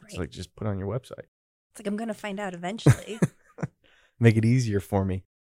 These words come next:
Speaker 1: I think that that's one of the things that they, they were talking about is this, companies are disconnected from customers, where the needs of the company in some ways are outweighing that of their customers. And it's easy to tell who's doing that well and who's not doing that well,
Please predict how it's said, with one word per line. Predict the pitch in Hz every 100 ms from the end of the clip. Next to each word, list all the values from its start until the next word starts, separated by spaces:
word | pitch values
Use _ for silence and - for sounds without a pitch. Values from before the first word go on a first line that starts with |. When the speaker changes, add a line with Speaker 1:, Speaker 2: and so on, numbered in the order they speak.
| _ -
Speaker 1:
I | 123
think | 190 202
that | 175
that's | 151 -
one | 135
of | 123
the | 117
things | 131 113
that | 104
they, | 98 -
they | 104
were | 101
talking | - 107 104
about | 95 92
is | 95 90
this, | 107 92 - - _ _ _ _
companies | - 123 117 113 101
are |
disconnected | 92 95 - 92 - 98
from | 98
customers, | 95 95 - 104 110 - _ _ _
where | - 101 98 92 - _ _ _ _ -
the | 107
needs | 107 113 120 127 123 113
of | 98
the | 101
company | - 107 95 101 95 92 87 _ _ _
in | - 104
some | - 104 104
ways | 98 95 92 90 - _ _ _ _ _ _ -
are | 101 95 92
outweighing | 98 98 95 101 98 98 92 92 -
that | 95 98 95
of | 101 95
their | 95
customers. | - 101 - 135 147 123
And | 110
it's | 101 -
easy | 123 113
to | 104 -
tell | - 101 101
who's | - 98
doing | 98 90 78
that | 67
well | - 71
and | 64
who's | 92 78
not | 78 60 60
doing | 57 60
that | 52 50
well, | 50